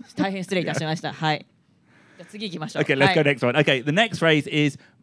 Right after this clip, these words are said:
Speaker 2: be on your toes. Be on your toes.
Speaker 1: Be on your toes. つま先で立ってなさい。
Speaker 2: Yeah.
Speaker 1: ってことですね。
Speaker 2: And it means, does anyone know what it means quickly?
Speaker 1: バレリーナになりましょう。
Speaker 2: Yeah, it means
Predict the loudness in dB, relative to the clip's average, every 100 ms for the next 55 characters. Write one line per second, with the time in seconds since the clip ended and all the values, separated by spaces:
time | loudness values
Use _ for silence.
0 | 0 2 4 2 0 -2 -2 -2 -4 -8
1 | -20 -10 -2 0 0 -4 -4 -4 -2 -2
2 | -4 -6 -4 -4 -2 -2 0 0 -2 0
3 | 2 2 -2 -6 -10 -20 _ _ _ -8
4 | -4 -2 -4 -6 -4 -4 -4 -6 -10 -12
5 | -10 -2 0 0 -2 -10 -8 -8 -8 -2
6 | 0 -2 _ _ -6 -4 -4 -2 -2 0
7 | -2 -8 -12 _ _ _ -8 -4 -4 -6
8 | -10 -10 -12 -14 -18 _ _ _ _ _
9 | _ _ _ _ _ _ _ _ _ _
10 | -8 -4 -2 -2 -2 -4 -8 -10 -10 -10
11 | -12 -14 -16 _ _ _ _ _ -6 0
12 | 0 -2 -8 -4 -2 -2 -4 -6 -12